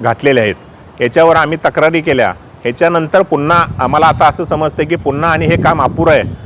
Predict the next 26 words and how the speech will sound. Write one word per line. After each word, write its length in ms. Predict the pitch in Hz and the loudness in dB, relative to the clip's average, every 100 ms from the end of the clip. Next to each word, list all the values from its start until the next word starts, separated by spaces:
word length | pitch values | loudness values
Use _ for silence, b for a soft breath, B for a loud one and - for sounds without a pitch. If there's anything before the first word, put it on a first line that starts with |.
| - | -10
म्हणून 260 | 107 147 202 | -6 -2 0
पालकमंत्री 640 | 170 147 160 170 151 170 | 2 2 0 -4 -4 -4
सुरेश 280 | - 147 156 | -2 -2 0
भाऊ 180 | 156 143 | 0 0
खाडेंच्याकडं 760 | 139 143 143 156 139 156 151 104 - B B 113 | 0 -2 -2 -2 0 2 2 2 -4 B B -16
स्थानिक 400 | - 131 139 165 | -4 -2 0 -2
नगरसेवक 500 | 156 147 151 - 156 | 0 0 0 2 2
इथले 240 | 131 147 147 | 0 0 0
जे 80 | |
होते 260 | 147 135 151 | 2 2 0
त्यावेळचे, 420 | 147 139 131 127 | 2 2 2 0
त्यांनी 220 | 120 139 | -2 0
अजून 300 | 147 131 175 | 0 0 0
तीन 220 | 185 180 175 | 0 0 0
कोटीची 300 | 165 156 160 | -2 -2 0
मागणी 300 | 147 131 139 | 0 0 0
केलेली 280 | 127 127 | 0 2
आहे 60 | 127 | 0
आणि 100 | 123 147 | 0 -2
ते 80 | |
पण 140 | 160 165 | -2 -2
सुरेश 240 | 151 151 | -2 0
भाऊनी 220 | 151 151 | 0 -2
दिलेत 300 | 147 131 143 | 0 0 2
असं 180 | 139 147 | 0 0
कळतंय. 400 | 127 131 110 117 | 0 0 2 2